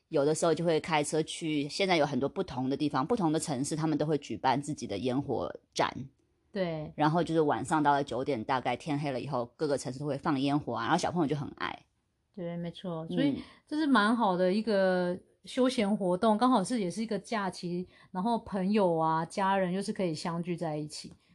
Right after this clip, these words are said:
Speaker 1: 嗯。
Speaker 2: 然后进行享受户外活动，然后看烟火，对。
Speaker 1: 还有一个我们会 barbecue 的节日是哪一日？哪一个节日你知道吗？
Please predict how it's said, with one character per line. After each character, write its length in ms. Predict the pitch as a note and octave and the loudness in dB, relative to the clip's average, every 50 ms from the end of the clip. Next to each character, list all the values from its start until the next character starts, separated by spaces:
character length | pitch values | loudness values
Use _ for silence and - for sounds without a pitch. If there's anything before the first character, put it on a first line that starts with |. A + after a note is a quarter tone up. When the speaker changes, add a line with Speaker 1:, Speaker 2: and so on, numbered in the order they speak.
| _ - | _ -12
Speaker 1:
嗯。 180 | - F#3 E3+ C3+ | -8 -6 -4 -2
Speaker 2:
然 80 | C#3 F3 | -2 0
后 160 | G3 G#3 G#3 | 2 2 2
进 220 | G3+ - B3 A#3 | 2 4 2 4
行 120 | G#3+ G#3+ G3+ | 4 4 2
享 220 | - - F3 E3 | 0 -2 -4 -4
受 180 | E3+ A3 G3+ F#3+ | -2 0 -2 -2
户 200 | F#3+ - A3 G3 | -2 -2 -2 0
外 200 | G3+ G3 F#3+ F#3+ | 0 0 0 0
活 220 | F#3 F3 E3 D#3 | -2 -4 -6 -6
动， 400 | D#3 - - F3+ E3 D#3 D3+ D3+ - - _ _ _ | -4 0 0 2 2 0 -4 -8 -10 -14 _ _ _
然 100 | - D#3+ | -10 -8
后 60 | E3 | -8
看 260 | F3 - G#3 F3+ E3+ | -6 -4 -4 -4 -2
烟 240 | E3+ E3+ D#3+ D#3+ D#3+ | -2 -4 -4 -4 -4
火， 300 | F3+ - - E3+ E3+ E3+ - _ _ _ _ _ _ _ - | -4 -6 -8 -12 -14 -16 -20 _ _ _ _ _ _ _ -12
对。 320 | - - - - E3 D#3+ _ _ _ _ _ _ _ _ _ _ _ _ _ _ _ _ _ _ _ _ _ _ _ _ _ _ _ _ _ _ | -10 -10 -10 -10 -14 -16 _ _ _ _ _ _ _ _ _ _ _ _ _ _ _ _ _ _ _ _ _ _ _ _ _ _ _ _ _ _
Speaker 1:
还 240 | - - - A#3 | -10 -4 0 2
有 160 | C#4+ D#4+ D4+ B3+ | 2 4 4 2
一 100 | G#3+ G3 | 2 2
个 380 | - A3 G#3+ F#3+ F#3 E3+ - - _ _ _ - | 2 4 4 4 4 2 -4 -12 _ _ _ -6
我 100 | F#3+ E3+ | -4 -2
们 180 | E3 E3+ F3 | 0 0 0
会 400 | F3 - A3+ G#3+ F#3+ F#3 F3 E3+ | 0 0 2 4 6 6 6 4
barbecue 420 | F3 F3+ F3 F3 F3 F#3 F3+ - F#3 | 4 4 2 4 2 -4 -4 -4 -4
的 140 | D3+ D3 C#3+ - _ _ _ _ | -2 -4 -4 -6 _ _ _ _
节 180 | - - D3+ C#3+ | -6 -2 0 0
日 160 | E3 F3 E3 | 2 2 0
是 160 | D3+ - E3+ | 0 0 0
哪 220 | E3 C#3+ F#2+ B1+ A1 | 0 0 0 -2 -6
一 80 | D2+ | -6
日？ 240 | A#2 A#2+ G#2+ E2 - _ _ | -6 -6 -8 -8 -10 _ _
哪 260 | - - D#3+ C3+ A2+ | -8 -4 -2 -2 0
一 40 | B2+ | 0
个 60 | D#3 | 0
节 140 | D3 - C#3 | 0 0 0
日 100 | B2+ C#3 | 0 2
你 80 | D3 B2 | 0 0
知 100 | C3 C3 | -2 0
道 160 | B2+ C3 B2+ | 0 2 2
吗？ 320 | B2 G#2+ G2 A#2 D3 D#3 | 2 0 -2 -4 -4 -6